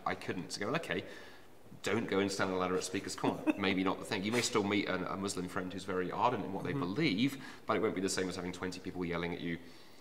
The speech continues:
Speaker 1: simultaneously. Um, but here's the interesting thing, in terms of engaging people in, a,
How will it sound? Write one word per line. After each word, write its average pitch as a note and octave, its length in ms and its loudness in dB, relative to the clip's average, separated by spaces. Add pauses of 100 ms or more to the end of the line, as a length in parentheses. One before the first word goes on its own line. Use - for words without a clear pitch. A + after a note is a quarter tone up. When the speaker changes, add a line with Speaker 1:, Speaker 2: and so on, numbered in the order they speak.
(280)
Speaker 1:
simultaneously. F#2+ 720 -2 (300)
Um, G2+ 280 6 (560)
but - 220 6
here's E3+ 160 4
the F3 60 4
interesting A#2+ 280 0
thing, A2 180 2
in F#2+ 100 2
terms D3+ 320 0
of B2 80 -2
engaging A2 440 -2
people G2 380 -4
in, G2 140 -4
a, F#2+ 40 -2